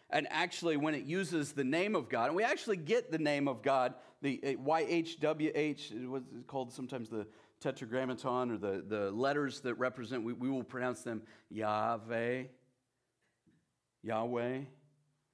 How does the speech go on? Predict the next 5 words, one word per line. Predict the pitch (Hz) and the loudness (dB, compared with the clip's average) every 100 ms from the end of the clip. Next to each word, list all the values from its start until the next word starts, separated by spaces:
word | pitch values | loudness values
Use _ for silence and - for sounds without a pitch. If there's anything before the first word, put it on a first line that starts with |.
| _ - | _ -2
that | 131 127 - - 110 | 0 0 -4 -18 -6
that | 135 180 190 - - _ _ _ _ - | -2 2 2 0 -6 _ _ _ _ -2
is | 139 123 - | 0 0 -2
that | 139 135 - - | 0 0 -2 -4
capital | - 170 170 156 147 123 120 - | 2 2 2 2 4 4 2 -2